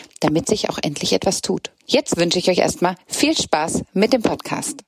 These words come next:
Wir freuen uns riesig, dass wir heute den Falk bei uns haben, äh, von, äh, Papa macht Sachen und Familienpolitisch, der Podcast.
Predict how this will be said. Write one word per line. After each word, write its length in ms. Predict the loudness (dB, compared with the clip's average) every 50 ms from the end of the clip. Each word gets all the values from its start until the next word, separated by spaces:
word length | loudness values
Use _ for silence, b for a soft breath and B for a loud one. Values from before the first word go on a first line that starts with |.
| _ _ _ _
Wir 160 | 2 2 2
freuen 420 | 2 -4 -4 0 0 2 2 2 0
uns 160 | 0 0 0
riesig, 720 | 2 2 4 4 2 2 2 2 2 2 2 0 -2 -2 -2
dass 180 | -2 0 0
wir 100 | 0 2
heute 220 | 2 2 2 2 0
den 160 | 0 -2 -2
Falk 520 | -6 -10 -4 -2 0 0 0 -2 -4 _ -2
bei 180 | -2 -2 0 -2
uns 260 | -6 -6 -8 -8 -6
haben, 460 | -4 -2 -2 -2 0 0 0 0 0
äh, 280 | 2 2 4 2 2 2
von, 400 | 0 -2 0 0 2 2 0 0
äh, 280 | 2 2 2 2 2 0
Papa 320 | _ -2 -2 0 0 2
macht 200 | 0 0 0 0
Sachen 260 | -2 -2 0 -2 -4
und 260 | 2 2 2 2 2
Familienpolitisch, 1000 | 0 0 2 2 4 4 2 0 0 0 -2 -2 0 0 -6 -2 -2 -2 -2 0
der 260 | _ 2 4 4 2 2
Podcast. 1080 | -2 -10 -12 -2 -2 -2 -2 -2 -10 -18 -4 -2 0 0 0 0 -2 -4 -8 -14